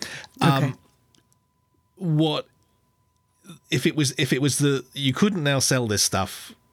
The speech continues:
Speaker 1: why are they still selling everybody else's stuff and not the stuff from America? That's the bit
Speaker 2: Mm-hmm.
Speaker 1: that they don't answer. And
Speaker 2: Okay.
Speaker 1: why, and that, to my mind, undermines their credibility when they say, "Oh, it's this, this labeling stuff or whatever,"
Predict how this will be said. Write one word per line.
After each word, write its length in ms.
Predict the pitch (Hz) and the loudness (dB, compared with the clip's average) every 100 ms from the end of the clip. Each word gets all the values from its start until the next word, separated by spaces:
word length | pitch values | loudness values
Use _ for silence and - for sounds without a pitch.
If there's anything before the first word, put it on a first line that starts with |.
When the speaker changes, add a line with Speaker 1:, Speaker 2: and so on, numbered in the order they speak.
| _ _ _ | _ _ _
Speaker 1:
why 340 | 151 127 127 123 | 0 2 2 0
are 40 | |
they 140 | 110 104 | 0 0
still 220 | - 104 | 0 0
selling 260 | - 107 98 | 0 0 0
everybody 420 | 98 90 92 90 | -2 -2 0 0
else's 320 | 87 - - | 0 -2 -2
stuff 240 | - 80 | -2 -2
and 200 | 92 87 90 | -2 -4 -2
not 260 | 92 - - | -2 -4 -6
the 60 | |
stuff 280 | - 82 - | -4 -4 -6
from 140 | 85 | -6
America? 420 | 78 73 76 - - _ | -6 -8 -12 -16 -20 _
That's 280 | 156 143 - | -2 -2 -2
the 100 | 143 | -2
bit 260 | 123 113 127 | 2 2 0
Speaker 2:
Mm-hmm. 60 | 110 | -2
Speaker 1:
that 120 | 98 | -2
they 120 | 104 | -2
don't 220 | 101 101 90 | 0 -2 -2
answer. 520 | 87 85 - 78 - _ - - - _ - | -4 -4 -4 -6 -10 _ -20 -20 -20 _ -2
And 220 | 117 113 | 0 2
Speaker 2:
Okay. 60 | 113 | 2
Speaker 1:
why, 140 | 113 - | 0 0
and 120 | 120 | 0
that, 180 | 120 123 | 0 0
to 80 | 120 | -2
my 240 | 120 117 | 0 0
mind, 460 | 107 101 101 98 - - _ 117 | 0 0 0 -2 -6 -16 _ -2
undermines 720 | 127 127 117 117 117 117 104 | 0 2 2 2 0 0 0
their 160 | 110 101 | -2 -2
credibility 760 | - 110 101 127 120 113 85 | -2 -2 0 0 0 -2 -6
when 140 | 92 95 | -2 0
they 120 | 92 | 0
say, 240 | - 98 | 0 -2
"Oh, 160 | 101 98 | -2 -2
it's 180 | 95 - | -2 -2
this, 220 | 98 - | -2 -2
this 220 | 98 85 | -4 -4
labeling 420 | 92 92 87 82 | -2 0 -2 -2
stuff 300 | - 80 - | -4 -4 -4
or 80 | 87 | -4
whatever," 460 | 80 76 73 69 | -2 -4 -6 -12